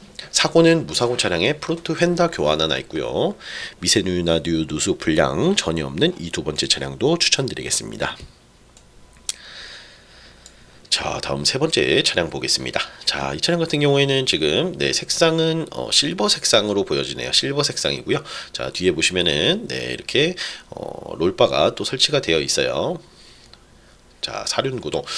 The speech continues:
자, 이 차량은 차량 컨디션 괜찮은데 안 나간 지가 정말 오래됐어요. 그래서 가격도 많이 떨어졌는데, 어, 차량은 괜찮습니다. 네, 오백만 원대 구매하실 수 있는, 어, 십만 칠천 킬로,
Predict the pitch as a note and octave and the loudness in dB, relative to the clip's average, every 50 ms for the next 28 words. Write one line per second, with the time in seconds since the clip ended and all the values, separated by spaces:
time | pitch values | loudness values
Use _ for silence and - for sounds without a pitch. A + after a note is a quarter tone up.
0 | - - - - - - E2+ D#2 D#2 - - F#3 G3 F3 D#3 D3+ D3 C#3+ - - | 0 0 0 -2 -2 -2 -2 0 0 2 4 4 4 4 4 2 2 0 2 2
1 | G3 F#3 - - G3+ A3+ A#3 - G#3 E3 B2 F2 - - A2 F#2+ F2+ F2 E2 C#3 | 2 2 2 0 0 2 2 2 2 0 0 0 0 0 0 0 0 0 0 2
2 | D3 A#2+ F2+ C#2 D#2+ A2+ C#3+ D#3+ E3 E3 D3 D3+ D#3+ D3 - G#2+ B2+ A#2+ F2+ E2+ | 2 2 2 2 2 4 6 6 6 6 6 4 4 4 4 4 4 6 6 6
3 | G2 B2+ B2 B2 - - D2+ C2+ C#2+ - - - - - - - - G2+ G2 B2+ | 4 4 4 2 2 2 2 2 2 2 4 4 4 2 2 0 -2 0 0 0
4 | B2+ - - A2 - D2 C#2+ - - C3+ E3 F3+ F3 C#3+ G#2+ F2 D#2 D#2+ - A#2 | -2 0 2 2 2 2 2 2 4 6 6 6 6 4 2 2 0 0 4 4
5 | B2+ G#2 D2 B1+ - - - - - - - - - - - A#1+ A1 G1+ G#1 G1+ | 6 6 4 2 0 -4 -6 -4 -2 -2 -2 -2 -4 -8 -8 -8 -8 -8 -10 -12
6 | G1+ - - - - G3 G#3 F#3+ F3 - - - - C3 E3 E3 - - D2+ - | -10 -4 -2 -2 0 0 0 0 -2 -2 -4 -4 -4 -4 -2 -4 -4 -4 -2 0
7 | A#1+ A#1 C2 G2 D#3 G3+ F#3+ - - - A1+ - - - - - - - E2 E2 | 2 2 2 2 2 0 -4 -10 -12 -10 -10 -10 -10 -12 -14 -14 -8 -6 -2 0
8 | F#2+ F#2+ G2 G2 F#2 F2+ F2+ F2 E2 E2+ D#2 - E2+ E2 E2 D#2+ D#2+ - - D#2 | 0 2 2 2 0 0 0 -2 -2 -4 -4 0 2 2 4 2 2 0 -2 -2
9 | D#2+ E2 E2 D#2+ - D#2 - - B1+ B1+ B1 C#2 F2 - E2+ - - - - - | 0 2 2 2 0 0 -2 -6 -6 -6 -4 0 2 2 2 0 -2 -8 -8 -8
10 | - - - - A1+ A#1 - - - - E3 E3+ F3 E3+ E3 - E3+ D#3+ - F3+ | -10 -10 -8 -8 -4 2 4 4 4 4 4 2 4 4 4 2 2 0 0 -2
11 | E3+ - - - - | -2 -2 -4 -4 -4